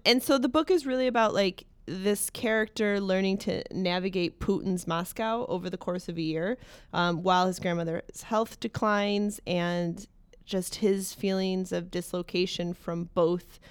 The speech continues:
Russia and America, uh, deepen, and that he has to kind of reckon with his future to make choices that will determine his life and faith.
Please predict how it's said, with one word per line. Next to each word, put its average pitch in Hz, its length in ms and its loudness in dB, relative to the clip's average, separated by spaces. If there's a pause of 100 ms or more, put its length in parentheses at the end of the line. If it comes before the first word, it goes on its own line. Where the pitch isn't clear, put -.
(240)
Russia 170 580 0
and 165 240 0
America, 165 800 -2 (340)
uh, 160 200 -4
deepen, 180 480 0 (360)
and 180 140 2
that 175 120 2
he 202 200 -2
has 185 200 2
to 180 280 -2 (180)
kind 196 200 0
of 180 160 -2
reckon 185 380 2
with 175 160 -4
his 170 200 -4
future 277 420 2
to 190 80 0
make 180 200 -2
choices 180 400 -2
that 139 140 -2
will 170 100 -2
determine 160 500 -4
his 165 420 -6 (480)
life 170 280 0
and 160 120 -2
faith. - 540 -4